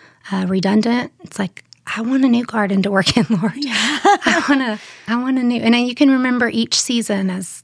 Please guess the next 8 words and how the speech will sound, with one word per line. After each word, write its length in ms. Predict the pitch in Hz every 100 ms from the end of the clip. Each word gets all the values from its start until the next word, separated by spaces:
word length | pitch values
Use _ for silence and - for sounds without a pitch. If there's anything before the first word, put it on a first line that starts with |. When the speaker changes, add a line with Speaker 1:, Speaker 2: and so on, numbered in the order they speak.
| _
Speaker 1:
they're 160 | - 214
little 440 | 214 220 208 185
and 220 | 180 185 180 - _ -
they're 140 | 226
not 180 | 233 233
talking 420 | 247 247 233 202
yet. 300 | 190 175 185 _ _
Um, 440 | 208 202 135 196